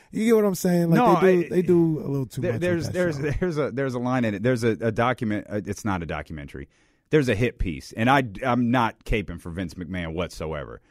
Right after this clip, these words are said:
Speaker 1: Mm.
Speaker 2: Vince McMahon has his faults, and he is, by all accounts, a disgusting human being.
Speaker 1: Mm.
Speaker 2: But, like, the way that they did this, this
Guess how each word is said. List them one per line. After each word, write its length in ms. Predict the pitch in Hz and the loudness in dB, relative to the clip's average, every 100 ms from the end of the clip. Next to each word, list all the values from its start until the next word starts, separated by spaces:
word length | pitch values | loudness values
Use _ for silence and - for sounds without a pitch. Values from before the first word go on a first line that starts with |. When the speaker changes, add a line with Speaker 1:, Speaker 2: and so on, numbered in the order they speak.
| - | -8
Speaker 1:
Mm. 260 | 104 95 85 | -6 -6 2
Speaker 2:
Vince 280 | 151 135 | 4 4
McMahon 420 | 131 110 110 101 92 | -2 -4 -2 -2 0
has 260 | 98 85 | -2 -4
his 160 | 82 - | -8 -8
faults, 340 | 90 76 - | -6 -6 -6
and 100 | 90 | -4
he 160 | 104 107 | -2 0
is, 300 | 92 85 - _ _ _ _ - | -2 -6 -14 _ _ _ _ 2
by 160 | 139 | 6
all 180 | 143 120 | 6 4
accounts, 400 | 101 113 92 87 | 0 -4 -4 -6
a 80 | 92 | -12
disgusting 840 | 82 - - - 139 - - 92 | -12 -14 -14 0 0 0 -8 -8
human 300 | 92 85 76 | -6 -6 -8
being. 220 | 78 64 | -10 -10
Speaker 1:
Mm. 340 | - 107 92 78 _ _ | -8 -6 -8 -10 _ _
Speaker 2:
But, 300 | 139 127 107 _ _ _ _ _ _ _ _ _ - | 2 2 0 _ _ _ _ _ _ _ _ _ -12
like, 280 | 147 - - _ _ _ _ - | -6 -6 -6 _ _ _ _ -2
the 180 | 147 | 2
way 220 | 170 214 226 | 4 4 4
that 160 | 160 | 2
they 160 | 151 123 | 0 0
did 260 | 110 131 | 0 -2
this, 300 | 107 95 87 - | -2 -4 -8 -14
this 300 | 107 101 - | -8 -6 -8